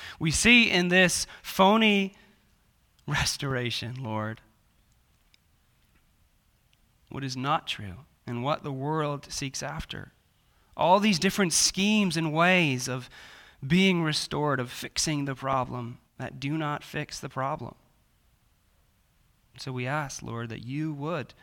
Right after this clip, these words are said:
show us your truth, that your words might be the ones that we hear, and that we might be confronted by them, knowing, Lord, that you are both just and merciful.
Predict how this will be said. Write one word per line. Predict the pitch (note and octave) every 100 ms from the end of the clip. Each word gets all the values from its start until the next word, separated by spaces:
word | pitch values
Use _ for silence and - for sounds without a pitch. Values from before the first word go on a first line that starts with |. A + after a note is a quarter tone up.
| - - -
show | - D3 F#3+
us | G3+ - - - - - _ _
your | - C3+ D3
truth, | - G2+ F#2+ - - _ _ _ _ -
that | -
your | C#3 D3+ G#3 A#3 D#3+
words | B2 B2+ A#2 B2+
might | B2+ -
be | C#3
the | C3+
ones | B2+ C3+ D3 C3+ A#2+
that | B2+ B2
we | B2
hear, | A#2+ C#3 C3+ B2 A2+ - _ _ _ _ _ _ _ _ _ _ _ _ _ _ _ -
and |
that | C3+ D3+
we |
might | D3 C#3+ C#3+ - _
be | - C#3+ C#3 C3+ _ _
confronted | - B2+ - C#3 D3 D3+ C3+
by | A#2+ A#2+
them, | B2 A#2
knowing, | A#2+ C3 C#3 B2+
Lord, | B2+ C3 C3
that | B2 -
you | C3 D3+ D3
are | C3+
both | B2+ B2 A#2 -
just | D3 D#3 D#3 -
and | D3 D3+ C#3
merciful. | C3+ C#3 - - C3 B2+